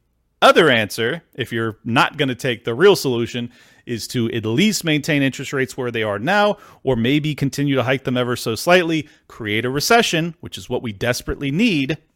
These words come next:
and then allow for the housing market to be liquidated. What you want to see is the people that are sitting on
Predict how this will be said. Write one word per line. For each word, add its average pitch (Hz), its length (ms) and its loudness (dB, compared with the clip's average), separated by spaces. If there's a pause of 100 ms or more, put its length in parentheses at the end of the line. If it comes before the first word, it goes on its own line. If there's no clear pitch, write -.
(840)
and 113 180 -6
then 123 300 -2 (320)
allow 127 440 4
for 120 520 0 (300)
the 117 100 -2
housing 143 400 0
market 127 480 -2 (200)
to 120 100 -14
be 113 100 -6
liquidated. 110 640 0
What 120 180 -6
you 123 40 -6
want 175 320 2
to 160 80 -8
see 120 300 -6 (100)
is 107 180 -10
the 113 120 -12
people 143 320 -8
that 120 200 -2
are 117 120 -6
sitting 139 340 -2
on 117 300 -2